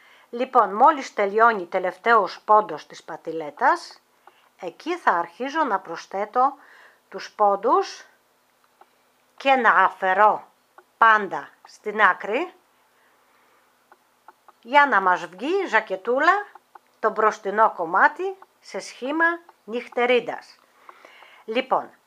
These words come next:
θα σας δώσω, θα σας δείξω ένα παράδειγμα.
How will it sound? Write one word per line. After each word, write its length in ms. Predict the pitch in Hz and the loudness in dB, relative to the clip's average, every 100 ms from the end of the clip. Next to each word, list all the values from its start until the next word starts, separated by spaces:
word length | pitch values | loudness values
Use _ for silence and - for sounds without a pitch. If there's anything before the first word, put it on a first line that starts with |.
| _ _ _ _ _ _ _ - | _ _ _ _ _ _ _ -10
θα 120 | 196 | -10
σας 220 | 208 175 | -10 -10
δώσω, 300 | 175 330 - - | -6 -6 -8 -16
θα 120 | - 190 | -12 -8
σας 220 | 190 165 | -8 -8
δείξω 340 | 311 320 269 | -12 -4 0
ένα 240 | 240 294 285 | 2 4 6
παράδειγμα. 720 | 269 240 190 - - - | 8 8 4 -2 -20 -20